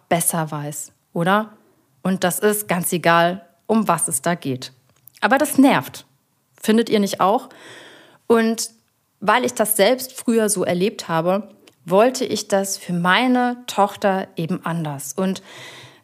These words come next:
Leute, ganz ehrlich, ich kenne die Mausi ja auch schon seit zwanzig Jahren. Und einige von euch, die den Podcast mitgehört haben von Anfang an und mitverfolgt haben,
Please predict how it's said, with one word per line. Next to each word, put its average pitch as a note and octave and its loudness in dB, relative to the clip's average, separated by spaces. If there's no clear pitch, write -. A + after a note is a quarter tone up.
Leute, A3 2
ganz B3+ 2
ehrlich, G#3+ 0
ich G#3+ -2
kenne B3+ 4
die B3+ 6
Mausi G3+ 2
ja F#3+ 0
auch F#3 2
schon F#3 -4
seit E3 -4
zwanzig G3 -2
Jahren. F3 -4
Und G3 -2
einige A3+ 2
von - -6
euch, G3 -2
die G3+ -2
den F#3+ -2
Podcast - -4
mitgehört G#3+ 2
haben G3+ -2
von - -10
Anfang F3 -6
an G3+ 0
und F3 -8
mitverfolgt F#3+ 0
haben, F#3 -2